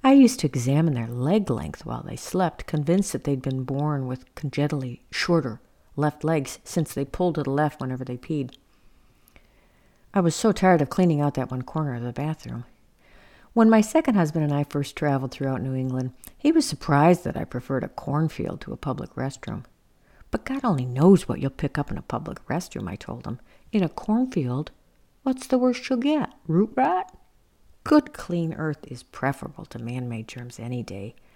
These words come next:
I told him as I'd stride into a cornfield. Now when we travel a familiar route, we stop at my favorite pee spots, and I even rate them.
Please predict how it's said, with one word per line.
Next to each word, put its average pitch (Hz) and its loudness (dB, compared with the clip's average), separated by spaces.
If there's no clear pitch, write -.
I 127 -6
told 123 -8
him 123 -8
as 120 -14
I'd - -8
stride - -12
into 120 -8
a 104 -12
cornfield. 120 -14
Now 226 8
when 240 8
we 202 8
travel 160 4
a 143 0
familiar 147 0
route, 143 0
we 151 -2
stop 143 0
at - -10
my 135 -6
favorite 143 -2
pee 127 -6
spots, - -8
and 220 10
I 214 10
even 208 6
rate 156 2
them. 123 -8